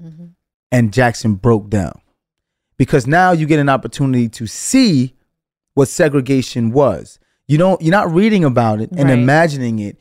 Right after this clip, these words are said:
Speaker 1: Right.
Speaker 2: You're actually seeing it. And when you see this crisp, clear, cold water next to this, this brown,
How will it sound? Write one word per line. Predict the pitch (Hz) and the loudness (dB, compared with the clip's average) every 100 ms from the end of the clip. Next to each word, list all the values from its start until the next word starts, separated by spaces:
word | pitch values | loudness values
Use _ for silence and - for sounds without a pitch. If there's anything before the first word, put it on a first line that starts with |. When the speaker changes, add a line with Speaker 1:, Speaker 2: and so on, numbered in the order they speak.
| - | -10
Speaker 1:
Right. | 165 | 0
Speaker 2:
You're | 143 | 2
actually | 160 170 - 147 | 2 0 -2 -4
seeing | 139 - 170 147 117 | -4 -4 -2 -2 -2
it. | 90 _ _ - | -6 _ _ -4
And | 131 | 0
when | 135 | 0
you | 156 | -2
see | 196 202 | -6 -6
this | 170 180 - | -4 -4 -6
crisp, | _ - 214 - _ _ _ _ | _ -2 -2 -2 _ _ _ _
clear, | - 175 175 175 170 - _ _ - | -6 0 2 0 -2 -8 _ _ -4
cold | 143 170 185 | 0 0 0
water | 135 104 92 113 _ _ _ _ - | -2 -4 -6 -16 _ _ _ _ -4
next | 127 151 - | -2 -2 -2
to | 143 | -4
this, | 135 120 _ _ _ | -4 -6 _ _ _
this | 127 110 | -8 -8
brown, | 104 127 147 175 185 185 180 | -6 -2 0 0 -2 -4 -8